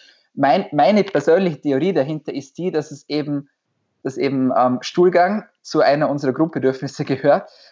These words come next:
Wasser kriegen wir aus der Leitung, müssen wir keine Angst haben. Le-, sind wir Gott sei Dank in der tollen Situation bei uns, gerade im Vorarlberg, dass wir wirklich eine gute Trinkwasserqualität auch haben. Essen haben wir auch genug, beziehungsweise wir wissen mittlerweile als Menschen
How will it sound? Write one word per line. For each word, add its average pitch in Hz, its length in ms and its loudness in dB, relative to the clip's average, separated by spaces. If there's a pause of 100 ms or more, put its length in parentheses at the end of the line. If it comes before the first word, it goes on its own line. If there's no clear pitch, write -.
Wasser 131 340 0
kriegen 160 260 -2
wir 131 80 4
aus 127 120 0
der 123 120 -4
Leitung, 147 400 -2
müssen 139 180 -8
wir 127 60 -4
keine 117 300 0
Angst - 220 -2
haben. 165 220 2 (160)
Le-, 143 240 -2
sind - 180 -4
wir 147 80 2
Gott 170 240 2
sei 156 120 2
Dank 131 240 2
in 147 60 -4
der 135 120 -2
tollen 147 220 -2
Situation 131 520 -6
bei 131 80 -2
uns, 127 220 -6
gerade 131 180 2
im 127 80 0
Vorarlberg, 131 400 2
dass - 160 -8
wir 123 140 -4 (340)
wirklich 147 240 2
eine 131 180 6
gute 175 320 2
Trinkwasserqualität 120 1000 -2
auch - 160 -8
haben. 131 280 -4 (640)
Essen 170 640 -2 (360)
haben 151 180 0
wir 143 120 2
auch 190 220 2 (120)
genug, 165 260 -2
beziehungsweise 160 480 -2
wir 143 140 0
wissen 185 300 -4
mittlerweile 139 520 2
als 127 140 0
Menschen 139 540 -6